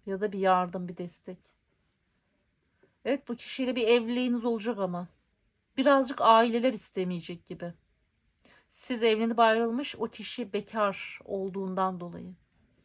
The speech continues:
Ama çocuk görünmüyor sizin de. Çok fazla sorun olmayacak. İlk etapta bir karşı gelmeler olacak ama sonrasında düzelecek. Ee, birisiyle birileri paylaştığınıza pişmansınız. Biraz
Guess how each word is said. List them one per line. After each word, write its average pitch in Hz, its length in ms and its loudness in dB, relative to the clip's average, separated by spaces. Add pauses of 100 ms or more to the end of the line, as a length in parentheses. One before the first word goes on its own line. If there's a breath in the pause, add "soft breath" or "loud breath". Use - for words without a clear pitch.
(540 loud breath)
Ama 320 180 -2
çocuk 330 280 -6
görünmüyor 294 460 -2
sizin 185 420 -8
de. 175 120 -2
Çok 233 240 -10
fazla 226 300 2
sorun 208 340 -6
olmayacak. 175 680 -8 (500 soft breath)
İlk 240 260 -6
etapta 240 320 2
bir 240 60 -6
karşı 226 380 0
gelmeler 214 400 -2
olacak 214 360 -6
ama 226 140 -2
sonrasında 202 640 -8
düzelecek. 180 560 -12 (1040 loud breath)
Ee, 226 160 0 (120)
birisiyle 233 840 0
birileri 240 340 0
paylaştığınıza 226 840 0
pişmansınız. 202 1040 -8
Biraz 220 300 4